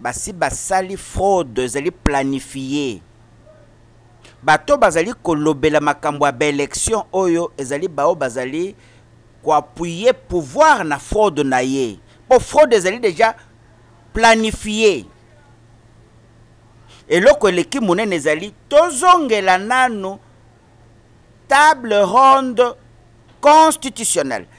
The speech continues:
To convoquer conférence constitutionnelle. Ndenge tosalaka na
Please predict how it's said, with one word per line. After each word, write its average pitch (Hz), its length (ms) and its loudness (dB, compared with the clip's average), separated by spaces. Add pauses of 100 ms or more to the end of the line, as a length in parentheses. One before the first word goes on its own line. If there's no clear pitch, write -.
(160)
To 320 100 4 (160)
convoquer 226 880 4 (1700)
conférence 226 840 -2 (320)
constitutionnelle. 113 1040 -2 (260)
Ndenge 247 300 0
tosalaka 208 520 -4
na 139 220 -6